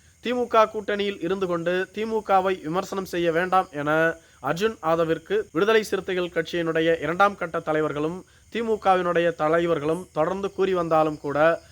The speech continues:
அர்ஜுன் ஆதவ் அவர்கள் அதனை கேட்பதாக இல்லை. தொடர்ந்து தி மு கவை கடுமையாக சாடி பேசி வந்து கொண்டிருந்தார். மேலும் திருமாவளவன் அவர்களும்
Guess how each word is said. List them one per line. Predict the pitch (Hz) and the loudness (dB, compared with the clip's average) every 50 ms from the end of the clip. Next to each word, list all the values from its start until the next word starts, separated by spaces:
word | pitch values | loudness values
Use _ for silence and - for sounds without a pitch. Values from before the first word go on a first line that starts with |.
| - - - | -20 -12 -4
அர்ஜுன் | 127 151 165 175 226 220 220 - | -2 -2 -2 -2 -4 -6 -6 -4
ஆதவ் | 156 160 165 170 175 175 - | 0 0 2 2 0 -2 -2
அவர்கள் | 147 147 151 147 160 170 175 175 170 - | -2 -2 0 2 2 0 0 0 -4 -6
அதனை | - 147 160 165 165 | -6 -4 -2 -2 -4
கேட்பதாக | - - 185 185 - 190 180 175 170 165 165 175 175 170 | -2 -4 -6 -6 -4 -4 0 2 2 2 2 2 -2 0
இல்லை. | 139 143 143 147 151 160 165 165 160 - - - - - - | -2 -4 -2 0 2 2 2 0 -2 -6 -14 -20 -20 -16 -2
தொடர்ந்து | - 170 180 202 208 214 208 208 208 | 0 2 2 2 2 0 -2 -4 -2
தி | - 202 | -4 -6
மு | 208 202 196 - | -4 -4 -4 -2
கவை | - 180 175 175 180 170 | 0 0 0 2 0 -2
கடுமையாக | - 165 160 180 190 190 190 185 180 175 185 | -2 -2 -2 0 2 2 2 2 2 0 -2
சாடி | 180 - 165 165 175 175 | -2 2 2 2 2 0
பேசி | 170 - 175 175 170 - 175 | -6 -6 -6 -6 -6 -6 -4
வந்து | 165 156 156 160 | -4 -2 -2 -2
கொண்டிருந்தார். | 151 151 143 147 143 139 135 143 170 190 - - _ _ _ - | -4 -2 -4 -4 -6 -4 -2 -2 -4 -4 -6 -16 _ _ _ -4
மேலும் | 151 180 208 226 226 220 196 | 2 4 4 4 4 2 0
திருமாவளவன் | - 190 190 214 226 233 233 226 220 214 214 214 - | -6 -4 0 2 4 4 6 4 4 2 0 -4 -4
அவர்களும் | 151 160 165 160 156 156 160 170 175 185 185 175 | -4 -4 -2 -2 -2 -2 -2 -2 -4 -6 -10 -14